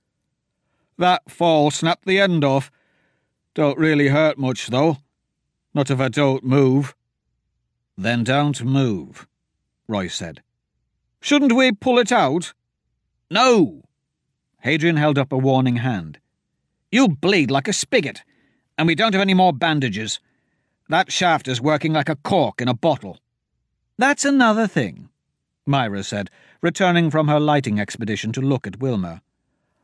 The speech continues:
"Why aren't you dead? Anyone else gets hit by an arrow, they die. You don't even stop talking." "Just lucky, I guess." Wilmer looked up at the ceiling,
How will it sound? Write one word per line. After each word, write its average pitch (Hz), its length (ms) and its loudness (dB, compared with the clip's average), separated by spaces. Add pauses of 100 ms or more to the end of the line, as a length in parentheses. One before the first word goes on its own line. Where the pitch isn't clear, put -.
(180)
"Why 302 380 4 (200)
aren't 139 400 0
you 226 180 0 (140)
dead? 165 440 0 (760)
Anyone 220 280 4
else 185 260 2
gets 143 240 -2
hit 170 160 -4
by 139 160 2
an 127 100 2
arrow, 135 320 0
they 196 180 4
die. 160 520 0 (760)
You 202 160 2
don't 139 220 0
even 170 180 2
stop - 360 0
talking." 139 540 0 (800)
"Just - 340 2
lucky, 175 340 2
I 151 180 2
guess." 160 380 0 (1600)
Wilmer 151 360 2
looked 139 280 0
up 143 140 0
at 143 120 -6
the 143 80 -6
ceiling, 107 520 -4